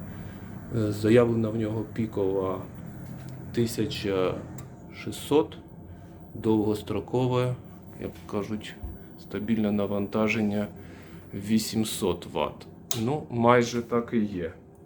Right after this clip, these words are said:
До тисячі шістсот я його не хочу нагружати, <laughs> хай він ліпше працює, ніж згорить. Але вже при сімсот п'ятдесяти ватах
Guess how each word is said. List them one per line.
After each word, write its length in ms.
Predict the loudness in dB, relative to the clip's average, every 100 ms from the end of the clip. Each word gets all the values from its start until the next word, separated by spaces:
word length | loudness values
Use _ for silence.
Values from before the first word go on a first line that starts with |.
| -20 -20 -20 -20 -18 -4
До 160 | -2
тисячі 360 | 2 0 0 -4
шістсот 420 | -4 -2 -2 0
я 60 | 0
його 160 | 2
не 120 | 0
хочу 480 | 0 0 0 0 -4
нагружати, 760 | -4 -2 -2 -2 -2 2 2 0 -14 -16 -16 -8 0
<laughs> 560 | 0 0 -10 -14 -16 -4
хай 140 | 0
він 180 | 4 4
ліпше 300 | 4 0 -6
працює, 580 | -2 -2 -2 -2 0 -2 -6 -6
ніж 260 | 0 0
згорить. 520 | 2 4 4 2 0 -14 -18 -18 -18 -18 -18 -20 -12
Але 500 | 0 4 6 6 6
вже 640 | 4 0 -4 2 4 4 2 -4
при 520 | -4 0 2 0 -4 -8 -20 -20 -20 -20 -20 -20 -20 -20 -20 -20 -20
сімсот 680 | -8 0 0 2 2 2 0
п'ятдесяти 640 | -8 -4 -4 -2 -6 0 2
ватах 520 | 6 6 6 -4